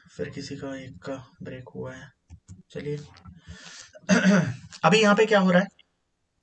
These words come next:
अगर मैं इससे n माइनस वन से check करूंगा तो ओवरफ्लो कभी check नहीं हो पाएगा, इसलिए देखो यहाँ पे आपको ओवरफ्लो दिख रहा है, कब होता है, जब rear और front बराबर हो जाएंगे, circular क्यू में दिख रहा है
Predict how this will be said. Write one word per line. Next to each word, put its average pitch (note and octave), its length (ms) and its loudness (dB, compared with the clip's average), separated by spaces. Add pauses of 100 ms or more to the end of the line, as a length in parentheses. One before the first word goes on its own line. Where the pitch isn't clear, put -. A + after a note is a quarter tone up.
(360)
अगर B2+ 340 4 (580)
मैं E3 220 2
इससे G3+ 360 2
n F#3+ 60 4
माइनस F3+ 280 6
वन E3 120 -2
से E3 100 -4
check D3 240 -4
करूंगा B2 260 -4
तो E3+ 100 -4
ओवरफ्लो D3+ 360 -2
कभी D3 200 -4
check C3 280 -6
नहीं C3 140 -8
हो A#2+ 100 -8
पाएगा, G#2+ 320 -12 (160)
इसलिए F3+ 360 -2
देखो F3+ 200 2
यहाँ D#3+ 220 0
पे G3+ 80 2
आपको G3+ 260 4
ओवरफ्लो G3+ 340 0
दिख F3+ 180 0
रहा F#3+ 120 -2
है, E3+ 100 -6 (300)
कब F#3+ 160 4
होता F3+ 180 2
है, D#3+ 160 -2 (360)
जब F3+ 240 4
rear E3 320 2
और F#3+ 120 2
front F3+ 320 2
बराबर C3+ 340 2
हो A2+ 80 -2
जाएंगे, G#2+ 220 -8
circular D3 400 -4
क्यू D#3+ 140 -6
में E3 100 -2
दिख D3+ 140 -4
रहा A3 120 0
है F3 60 -6